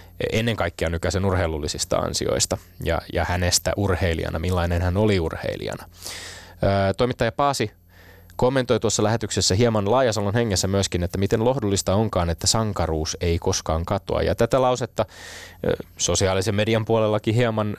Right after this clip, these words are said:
ö, pohdiskelin ja olen miettinyt kuluneella viikolla. En, en ehkä niinkään edes liittyen suoraan Matti Nykäseen, jonka,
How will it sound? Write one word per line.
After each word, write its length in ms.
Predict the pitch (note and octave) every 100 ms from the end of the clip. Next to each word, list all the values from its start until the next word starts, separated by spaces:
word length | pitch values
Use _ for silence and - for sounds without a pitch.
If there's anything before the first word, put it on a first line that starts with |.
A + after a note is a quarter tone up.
| -
ö, 240 | - - -
pohdiskelin 640 | A#2 A#2 G2+ - G2 G2
ja 100 | G2
olen 140 | G#2 A2
miettinyt 440 | B2+ - G2 F#2+
kuluneella 460 | - F#2+ F#2 F2+ F2+
viikolla. 340 | F#2 F#2+ F#2+
En, 180 | C#3+ F3 -
en 180 | F#3 -
ehkä 240 | D#3 B2+
niinkään 440 | C3+ C#3 B2 G2
edes 240 | G2+ F#2+ -
liittyen 380 | A2 - G2 F2+
suoraan 300 | G2 F#2 G2
Matti 260 | G2+ G#2
Nykäseen, 520 | G2 - G2 F2+ D#2+
jonka, 280 | D#2+ E2 F#2